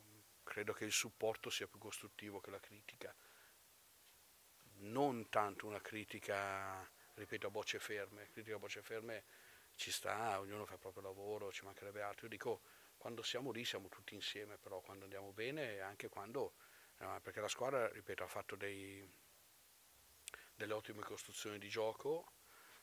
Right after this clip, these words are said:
e è mancato un po' nelle conclusioni, eh, questo, questo può capitare, c'è la volta che, che fai quattro su quattro da tre punti, come hanno fatto loro con, con Ejim, che ne ha tirati dieci in tutto l'anno e tre li ha messi qua,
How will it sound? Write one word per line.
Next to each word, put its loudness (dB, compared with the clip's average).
e -2
è 0
mancato 0
un -2
po' 0
nelle -2
conclusioni, -4
eh, -8
questo, -6
questo -6
può -8
capitare, 0
c'è 0
la -2
volta -2
che, -4
che -6
fai -4
quattro -2
su -2
quattro 0
da 0
tre -6
punti, -6
come -8
hanno -8
fatto -4
loro -2
con, -8
con -2
Ejim, 2
che -4
ne -2
ha 0
tirati 0
dieci -4
in -8
tutto -8
l'anno -4
e -10
tre -4
li -8
ha -10
messi -8
qua, -6